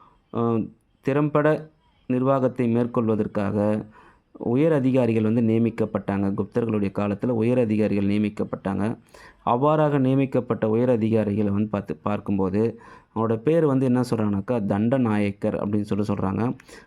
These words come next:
ஒண்ணு தண்டநாயக்கர் என்றும், அதற்கு அடுத்தபடியாக மகா தண்டநாயக்கர் என்றும் சொல்லிட்டு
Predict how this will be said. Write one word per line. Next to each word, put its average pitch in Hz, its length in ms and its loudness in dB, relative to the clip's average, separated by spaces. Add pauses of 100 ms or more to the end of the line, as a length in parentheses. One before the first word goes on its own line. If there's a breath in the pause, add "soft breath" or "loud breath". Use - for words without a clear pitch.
(100)
ஒண்ணு 131 280 0
தண்டநாயக்கர் 117 720 0
என்றும், 104 440 0 (360 loud breath)
அதற்கு 117 260 -2
அடுத்தபடியாக 117 500 0
மகா 117 440 2
தண்டநாயக்கர் 113 720 0
என்றும் 107 320 -2
சொல்லிட்டு 131 560 -4